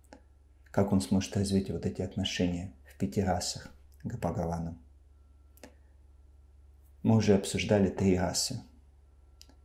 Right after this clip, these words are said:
Шанта — это эконишта, основное там дасья — это сева. Сакья — там нет благоговения, нет почтения, нет стеснения,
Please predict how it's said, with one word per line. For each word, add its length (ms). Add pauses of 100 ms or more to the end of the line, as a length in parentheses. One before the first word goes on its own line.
(160)
Шанта — 460 (200)
это 460
эконишта, 800 (160)
основное 560
там 360
дасья — 520 (100)
это 440
сева. 520 (480)
Сакья — 640 (160)
там 420 (440)
нет 320
благоговения, 920 (180)
нет 220
почтения, 640 (140)
нет 200
стеснения, 800